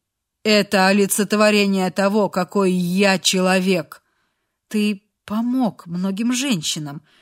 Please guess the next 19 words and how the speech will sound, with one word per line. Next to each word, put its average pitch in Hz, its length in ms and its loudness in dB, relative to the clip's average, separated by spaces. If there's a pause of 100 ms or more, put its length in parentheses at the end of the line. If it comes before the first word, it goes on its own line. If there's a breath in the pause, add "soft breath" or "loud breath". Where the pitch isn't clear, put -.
(220 soft breath)
Этого 160 360 -6
слишком 165 480 -4
мало. 143 500 -8 (880)
Да, 190 360 0
я 185 240 0
выкупаю 190 600 -2
женщин 180 560 -4
на 185 160 -2
аукционах 170 720 -4
и 196 40 0
отправляю 180 580 -2
на 180 140 -2
север, 170 460 -2
в 180 60 -2
небольшой 196 460 2
городок, 185 440 -2
что - 180 -6
создал 185 460 -2
сам. 185 480 0